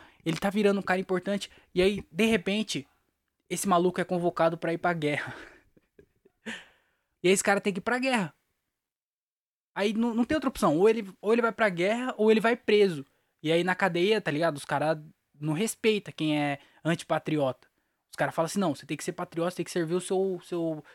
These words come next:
seu papel na justi-, na justiça não, no, pelo país."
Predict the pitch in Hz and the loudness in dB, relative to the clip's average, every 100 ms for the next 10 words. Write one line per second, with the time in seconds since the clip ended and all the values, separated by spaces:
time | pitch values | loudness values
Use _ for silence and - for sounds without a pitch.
0 | _ - 151 170 - 165 165 170 170 175 | _ -6 -2 -2 -2 -4 -2 -2 -2 -4
1 | - 202 208 185 160 156 160 - 185 170 | -4 -4 -4 -4 -8 -8 -10 -12 -6 -4
2 | 147 139 135 _ _ _ _ _ _ _ | -4 -8 -12 _ _ _ _ _ _ _
3 | _ _ 175 185 - 202 190 196 226 269 | _ _ -2 -2 4 4 6 2 0 -2
4 | - | -8